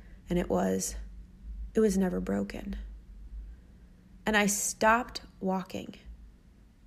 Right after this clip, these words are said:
It was never broken. You never needed it.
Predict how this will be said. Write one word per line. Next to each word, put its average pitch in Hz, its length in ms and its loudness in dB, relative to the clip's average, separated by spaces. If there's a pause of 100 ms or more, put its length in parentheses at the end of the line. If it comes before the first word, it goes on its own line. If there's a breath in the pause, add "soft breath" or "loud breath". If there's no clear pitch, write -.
(480)
It 202 140 0
was 196 200 4
never 196 520 4 (500)
broken. 240 380 2 (1800 soft breath)
You 240 500 2 (200)
never 226 680 6 (460)
needed 196 440 4
it. - 300 -8